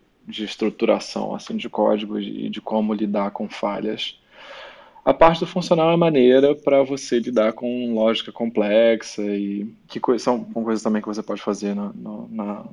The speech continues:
na estrutura Erlang, assim. Mas, é, eu, eu tenho pensado muito nisso porque,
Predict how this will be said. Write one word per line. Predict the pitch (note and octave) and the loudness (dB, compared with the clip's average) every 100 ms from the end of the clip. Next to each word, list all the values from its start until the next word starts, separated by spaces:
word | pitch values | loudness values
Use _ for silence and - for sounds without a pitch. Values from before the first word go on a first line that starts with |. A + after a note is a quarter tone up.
| - - | -20 -12
na | A#2 | -10
estrutura | A2+ A2 A2 G#2+ G#2+ A2 | -8 -6 -2 0 0 -4
Erlang, | G#2+ G#2 G#2 G#2 G#2 | -4 -4 -4 -4 -4
assim. | G#2 - A2+ D3+ - _ _ _ _ _ _ _ _ _ _ - - - - - _ | -6 -6 -8 -10 -16 _ _ _ _ _ _ _ _ _ _ -18 -16 -16 -16 -20 _
Mas, | C#3 C#3+ D#3+ E3 E3 - - - | 4 6 8 6 4 0 -2 4
é, | C#3 C#3+ C#3 C#3 C3+ C3+ C3+ B2+ F2+ | 6 8 8 6 6 4 2 -2 -4
eu, | A2+ A#2 | -4 -4
eu | A#2+ | -4
tenho | C#3+ | -4
pensado | C#3+ C#3 C3+ B2+ | -2 0 2 2
muito | B2+ - | -2 -2
nisso | A#2 A#2 - | -2 -2 -4
porque, | B2+ - - A#2+ A2+ A2 G2+ | -10 -12 -2 4 8 8 6